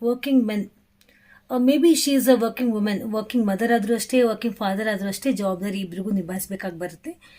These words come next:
ಯಾಕಂದ್ರೆ ಅಡ್ಮಿಷನ್ಸ್ ವಿಚಾರ ತಂದೆ ತಾಯಿ ಇಬ್ರಿಗೂ ಹೊಣೆಗ-, ಹೊಣೆಗಾರಿಕೆ ಆಗಿರುತ್ತೆ according to me. ಆ, ನೆಗ್ಲಿಜೆನ್ಸ್ ಮಾಡೋದು, ಅಲ್ಲಿ ಹೋಗಿ ಕೂತ್ಕೊಳ್ಳೋದು, ಇಲ್ಲಿ ಹೋಗಿ ಕೂತ್ಕೊಳ್ಳೋದು,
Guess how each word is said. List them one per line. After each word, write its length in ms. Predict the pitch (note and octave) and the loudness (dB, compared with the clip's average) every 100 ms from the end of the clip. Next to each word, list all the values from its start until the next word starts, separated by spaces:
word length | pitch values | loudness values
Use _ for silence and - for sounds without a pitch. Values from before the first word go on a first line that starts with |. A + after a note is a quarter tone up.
| - - | -20 -12
ಯಾಕಂದ್ರೆ 340 | D4 D#4 C#4+ D4+ | -4 0 2 2
ಅಡ್ಮಿಷನ್ಸ್ 680 | C#4 A#3 B3 C#4 D#4 C4+ B3+ | 0 2 2 2 0 0 0
ವಿಚಾರ 340 | B3 B3 A3+ A#3+ | 0 2 4 2
ತಂದೆ 280 | C#4 G#3+ G#3 | 2 -2 -2
ತಾಯಿ 160 | A#3 G#3+ | -2 -2
ಇಬ್ರಿಗೂ 420 | F3+ G#3+ G#3 F#3+ | -2 -2 -2 -4
ಹೊಣೆಗ-, 400 | - F#3 F#3+ G3+ | -4 -4 -2 -4
ಹೊಣೆಗಾರಿಕೆ 560 | - A3+ B3+ A3+ G3 | 2 4 6 4 2
ಆಗಿರುತ್ತೆ 480 | F#3+ F3 E3+ - - _ _ G#3 | 0 -2 -6 -12 -18 _ _ -16
according 380 | G3+ G3 F#3+ G3 | -10 -8 -6 -6
to 80 | F#3+ | -6
me. 100 | - _ - - - - _ | -6 _ -20 -20 -20 -20 _
ಆ, 80 | A#3+ | -4
ನೆಗ್ಲಿಜೆನ್ಸ್ 560 | B3 B3+ A#3 A#3+ C4 A#3+ | 2 2 2 2 2 2
ಮಾಡೋದು, 600 | A3 G3+ F#3+ G#3 G#3 G3+ - G3 | -2 -2 -4 -4 -4 -6 -6 -2
ಅಲ್ಲಿ 200 | A#3 B3+ | 2 2
ಹೋಗಿ 180 | A#3 | 2
ಕೂತ್ಕೊಳ್ಳೋದು, 520 | A#3 G#3 - G3 F#3+ G#3 | -4 -8 -6 -6 -6 -6
ಇಲ್ಲಿ 160 | G#3 | -4
ಹೋಗಿ 200 | G3+ A#3 | -2 -4
ಕೂತ್ಕೊಳ್ಳೋದು, 640 | G3+ - G3+ F#3+ G3+ G#3 | -6 -10 -8 -6 -6 -10